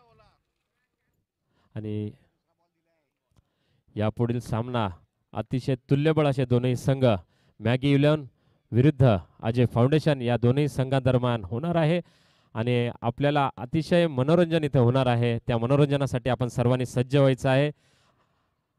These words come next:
YouTube-वरची प्रेक्षक संख्या एक लाखाहून आता सव्वा लाख झालेली आहे.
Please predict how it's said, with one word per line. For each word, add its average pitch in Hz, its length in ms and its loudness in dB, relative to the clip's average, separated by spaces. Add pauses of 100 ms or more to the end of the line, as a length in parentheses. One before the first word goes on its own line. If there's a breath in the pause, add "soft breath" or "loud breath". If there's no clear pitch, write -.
(240)
YouTube-वरची 127 500 0
प्रेक्षक - 360 -4
संख्या 127 460 -2 (100)
एक 139 240 -6
लाखाहून 131 380 -2
आता 123 160 -4
सव्वा 127 280 0
लाख 143 120 0
झालेली 127 360 -2
आहे. 127 260 0